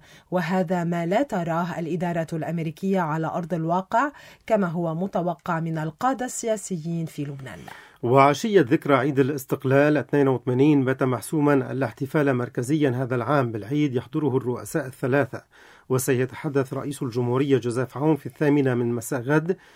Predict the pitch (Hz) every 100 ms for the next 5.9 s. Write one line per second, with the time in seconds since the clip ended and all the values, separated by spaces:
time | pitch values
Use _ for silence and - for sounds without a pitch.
0 | - _ - 151 156 170 196 160 165 -
1 | 143 147 143 156 143 135 135 131 139 135
2 | 143 120 - _ _ - 135 143 135 135
3 | 151 - - 170 123 147 143 135 131 135
4 | 131 123 123 - 135 139 156 131 - 147
5 | 131 127 123 120 120 131 135 117